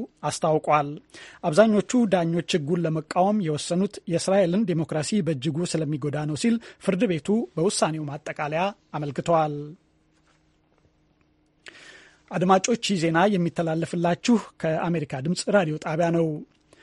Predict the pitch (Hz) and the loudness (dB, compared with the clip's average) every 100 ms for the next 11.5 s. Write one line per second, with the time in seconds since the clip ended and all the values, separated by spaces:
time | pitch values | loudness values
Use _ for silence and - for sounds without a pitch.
0 | - - _ - 180 208 202 - 190 190 | -20 -20 _ 4 6 6 4 4 4 6
1 | 190 175 190 196 202 - 185 170 165 - | 6 6 6 6 2 -2 0 2 2 2
2 | 185 190 202 156 175 156 185 - 170 185 | 2 4 4 4 2 4 0 2 2 4
3 | 214 165 170 175 160 175 196 160 - 175 | 4 2 0 0 2 4 4 2 0 0
4 | 165 160 165 170 170 208 208 208 185 165 | 0 0 0 2 2 6 6 6 2 0
5 | - 208 - 175 160 156 185 202 - 170 | 4 4 4 0 2 4 4 4 0 -2
6 | 151 180 190 - 180 175 247 170 160 156 | 0 6 6 6 0 0 0 0 -2 -2
7 | 156 - 180 147 - 175 135 156 151 208 | -4 -6 -8 -8 -6 -6 -4 -4 -4 -2
8 | 180 160 151 156 151 156 156 156 - 170 | 0 -2 -4 -6 -6 -4 -4 -4 -2 0
9 | 170 175 - 220 214 - - - 165 170 | 0 0 0 0 -2 -12 -20 -6 0 0
10 | - 233 233 175 156 156 170 208 233 180 | 6 6 6 2 0 2 4 4 2 0
11 | 185 165 156 180 | 2 2 0 2